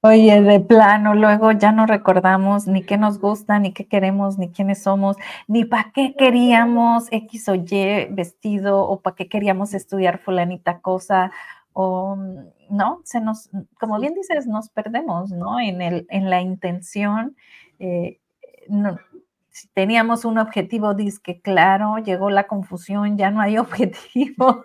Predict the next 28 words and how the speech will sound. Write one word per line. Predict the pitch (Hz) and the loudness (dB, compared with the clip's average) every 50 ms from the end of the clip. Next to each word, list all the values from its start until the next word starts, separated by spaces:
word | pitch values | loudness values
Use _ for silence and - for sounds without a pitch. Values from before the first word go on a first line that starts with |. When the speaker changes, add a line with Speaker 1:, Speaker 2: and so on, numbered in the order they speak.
| - - | -6 0
Speaker 1:
o | 285 269 247 - | 2 2 2 0
sea, | - 226 247 254 247 - - | -2 2 2 2 2 2 2
¿para | - 226 226 - | 0 0 0 0
qué | 240 262 - | -12 -12 -10
quería | - 240 233 - 226 233 220 185 | -8 -8 -6 -2 0 0 0 0
esto? | 107 - - _ - - - - _ _ _ | 0 -6 -8 _ -12 -12 -12 -14 _ _ _
<laughs> | - - - _ - - - - - - _ - - - 294 320 320 302 277 - | -14 -14 -12 _ -8 -8 -8 -8 -14 -14 _ -12 -10 -6 -6 -4 -4 -4 -4 -2
Oye, | - - 302 | 2 2 4
Speaker 2:
¿Dónde | 294 330 339 330 311 | 4 6 4 4 4
Speaker 1:
hay | 311 330 320 320 | 2 0 0 0
Speaker 2:
estaba | 320 269 285 302 302 302 302 302 - - | 0 2 2 4 4 4 2 2 -2 -10
que | 262 240 | -4 2
quería? | 311 294 214 226 262 269 277 269 | 2 4 4 4 4 4 4 2
Speaker 1:
hay | 285 269 | 2 2
un, | 277 330 | 0 -4
Speaker 2:
¿Quién | 320 294 285 262 240 - - 247 | -6 -4 -4 -4 -4 -4 0 2
soy? | 226 269 285 302 | 4 6 6 6
¿A | - | 4
Speaker 1:
hay | - 330 | 4 4
un, | 392 | 2
Speaker 2:
dónde | - 294 262 240 220 214 - - 247 | 2 2 0 0 -2 -6 -6 -4 0
voy? | 269 269 - - - - - - _ _ _ - _ _ _ 294 302 | 2 2 0 0 -6 -10 -10 -10 _ _ _ -20 _ _ _ -10 -8
Speaker 1:
ah, | - - 269 254 226 220 | -6 -6 -6 -8 -4 -4
hay | 240 247 247 269 | -2 -2 -2 -2
un | 294 302 294 285 | -4 -4 -4 -2
meme | 269 254 254 240 247 247 240 240 | -2 -2 -2 -2 -4 -6 -6 -6
que | - 233 196 | -6 -8 -6
dice, | 208 208 208 - - 220 202 196 180 - - | -6 -8 -10 -10 -10 -8 -8 -8 -10 -12 -14